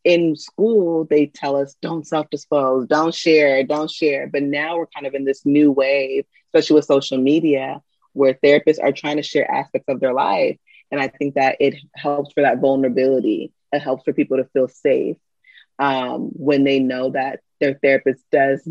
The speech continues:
get it to some degree. So I think as a therapist, that's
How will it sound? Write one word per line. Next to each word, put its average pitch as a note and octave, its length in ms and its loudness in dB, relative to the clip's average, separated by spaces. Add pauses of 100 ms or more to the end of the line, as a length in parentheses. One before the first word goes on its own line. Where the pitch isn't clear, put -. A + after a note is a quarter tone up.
get B2+ 200 0
it B2+ 200 -6
to D3+ 100 -6
some C3+ 460 -6
degree. - 560 -6 (560)
So E3 100 2
I C#3 100 6
think D#3 200 2
as C#3 120 2
a C#3 60 4
therapist, C3+ 460 0
that's C3 200 0